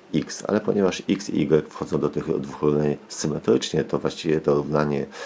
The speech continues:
równanie, e, zawierające y będzie identyczne, tylko zamieni się x z, z y, ale musicie to po kolei, po kolei zrobić. No to t-, tu, więc musicie to y znaleźć, czy odległość, y, ob-, y, znaczy soczewki od,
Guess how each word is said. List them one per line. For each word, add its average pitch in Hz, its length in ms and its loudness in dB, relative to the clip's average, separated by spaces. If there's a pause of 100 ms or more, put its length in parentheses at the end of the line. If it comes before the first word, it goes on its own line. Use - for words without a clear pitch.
(160)
równanie, 69 460 0
e, 69 140 4 (460)
zawierające 71 440 -2
y 82 360 2
będzie 71 300 -2
identyczne, - 520 -2
tylko 78 180 -2
zamieni 71 340 -2
się - 160 -4
x - 400 -6
z, 71 260 -6
z 71 40 -6
y, 73 280 -2
ale 92 120 2
musicie 90 300 -4
to - 80 2
po - 100 -8
kolei, 73 280 0 (320)
po 151 80 -2
kolei 69 280 -2
zrobić. - 420 -8 (400)
No 123 60 -2
to 113 100 0
t-, - 200 -6
tu, 78 340 6 (300)
więc - 200 -6 (240)
musicie 78 360 -4
to - 160 0
y 69 380 0
znaleźć, 95 340 0
czy - 100 2
odległość, - 480 0 (560)
y, 73 360 0
ob-, 69 380 2
y, 82 240 2
znaczy 78 400 -2
soczewki - 760 -2
od, - 320 0